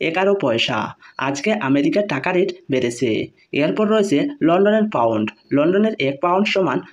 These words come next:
বাংলাদেশি টাকায় একশো চোদ্দ টাকা ছষট্টি পয়সা। লন্ডনের আজকের টাকা রেট বেড়েছে। এরপর রয়েছে স্পেনের ইউরো। স্পেনের এক ইউরো সমান বাংলাদেশি টাকায়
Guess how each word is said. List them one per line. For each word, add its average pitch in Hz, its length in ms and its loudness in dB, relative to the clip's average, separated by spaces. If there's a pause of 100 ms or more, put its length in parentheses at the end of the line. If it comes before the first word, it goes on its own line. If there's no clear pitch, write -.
বাংলাদেশি 151 400 0
টাকায় 185 380 -2 (180)
একশো 151 300 -2
চোদ্দ 143 320 0
টাকা 202 280 -2 (240)
ছষট্টি 175 500 0
পয়সা। 117 380 -2 (420)
লন্ডনের 190 460 2
আজকের 135 340 -4
টাকা 196 200 -2
রেট 127 160 -2 (180)
বেড়েছে। 131 380 0 (320)
এরপর 196 340 0
রয়েছে 220 360 0 (300)
স্পেনের 202 540 2
ইউরো। 127 280 2 (320)
স্পেনের 214 440 2
এক 143 200 0
ইউরো 190 260 4
সমান 226 300 0 (200)
বাংলাদেশি 165 400 0
টাকায় 208 360 -2